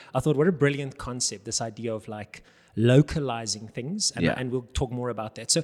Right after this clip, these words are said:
Speaker 1: I wanted to know from you, because this is a question that interests me in terms of your history and your background. So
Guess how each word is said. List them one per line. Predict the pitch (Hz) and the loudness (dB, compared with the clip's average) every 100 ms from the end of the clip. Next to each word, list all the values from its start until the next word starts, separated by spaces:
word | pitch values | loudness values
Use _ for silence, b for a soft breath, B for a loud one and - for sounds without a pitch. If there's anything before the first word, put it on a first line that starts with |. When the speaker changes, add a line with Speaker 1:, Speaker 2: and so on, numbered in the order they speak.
| B B B | B B B
Speaker 1:
I | 139 | 4
wanted | 185 233 - | 4 4 0
to | - 202 | 0 0
know | 135 123 131 | 4 4 2
from | 139 123 | -2 -6
you, | 110 | -6
because | 110 - 123 | -6 -6 -6
this | 131 | -4
is | 170 214 | -2 -2
a | |
question | - 143 131 151 | 2 2 2 0
that | 135 | -2
interests | 127 123 - 120 - 123 | -2 -2 2 2 0 -2
me | 127 147 120 110 B B B B - | 0 2 0 -2 B B B B -4
in | 131 | -2
terms | - 135 127 | 0 0 0
of | 107 | -2
your | 113 113 | -2 -2
history | 117 127 - 139 123 | 0 -2 -2 -2 -4
and | |
your | 117 98 | -4 -4
background. | - 85 - 87 - - | -8 -8 -12 -14 -10 -2
So | - 127 | 0 0